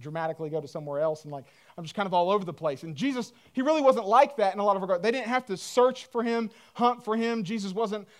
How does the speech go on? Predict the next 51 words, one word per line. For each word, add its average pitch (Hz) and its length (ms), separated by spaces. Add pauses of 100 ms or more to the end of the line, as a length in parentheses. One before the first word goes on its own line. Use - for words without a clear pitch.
like, 202 160
recluse 240 480
somewhere 226 600
and 190 120
decided 202 420
that 190 100
he 196 80
would 185 120
come 214 160
out 214 160
in 196 80
his 190 140
own 202 180
time. 208 300
It 190 60
says, 202 160 (280)
no, 233 80
really, 262 280
we, 220 180
we 220 180
can 202 160
take 254 300
from 226 140
the 226 80
word 226 240
that 175 80
he 208 120
was 208 140
around 233 540
this 262 180
large 226 380
group 208 160
of 185 160
people 202 340 (280)
who 254 140
needed 233 540
something. 135 500 (2000)
He 196 80
began 185 240
to 165 60
speak, 180 340
and 131 80
they 139 40
began 135 260
to 127 40
get 113 160
healed, 151 320
and 117 160 (680)
people 139 280
who 147 140
were 127 160